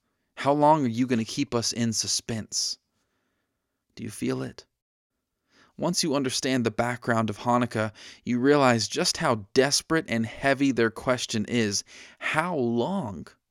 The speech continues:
will you keep us in suspense if you are the Messiah? Tell us plainly." They just want a straightforward answer, a simple yes or no.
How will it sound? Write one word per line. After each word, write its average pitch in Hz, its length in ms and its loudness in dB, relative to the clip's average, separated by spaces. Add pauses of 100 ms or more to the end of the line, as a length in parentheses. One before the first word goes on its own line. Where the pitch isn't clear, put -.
(480)
will 135 180 2
you 147 240 -4
keep - 340 -4
us 120 220 -2
in 135 160 -4
suspense 127 580 -2
if 156 300 -2
you 190 240 -4
are 139 380 2
the 117 100 -2
Messiah? 117 600 -2 (1120)
Tell 135 260 0
us 143 160 -2
plainly." 104 760 -6 (1300)
They - 100 -8
just 196 220 -4
want 147 180 0
a - 20 0
straightforward 123 680 0
answer, 117 380 0
a 110 40 -2
simple 135 360 0
yes 127 340 2
or 127 100 -4
no. 104 320 0